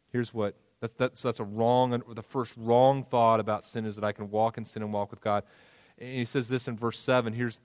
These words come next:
here's the right thought. He says in verse seven, "But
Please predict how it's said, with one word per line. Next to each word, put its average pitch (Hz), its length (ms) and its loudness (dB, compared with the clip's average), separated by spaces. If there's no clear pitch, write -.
here's 123 160 -4
the 113 100 -2
right 110 400 2
thought. 92 340 -2
He 120 80 -10
says 120 220 -4
in 117 80 -6
verse 117 240 -4
seven, 110 500 -2
"But 127 460 4